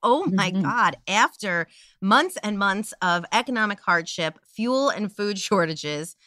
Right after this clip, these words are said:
Speaker 1: the people of Sri Lanka had had enough and they invaded and took over the president's palace after he had fled to <laughs> an undisclosed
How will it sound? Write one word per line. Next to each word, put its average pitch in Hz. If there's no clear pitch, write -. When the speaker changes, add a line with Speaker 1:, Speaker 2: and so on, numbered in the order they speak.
Speaker 1:
the 269
people 403
of 254
Sri 262
Lanka 262
had 233
had 262
enough 254
and 202
they 269
invaded 247
and 202
took 220
over 185
the 214
president's 202
palace 196
after 175
he 214
had 202
fled 165
to 175
<laughs> -
an 196
undisclosed 190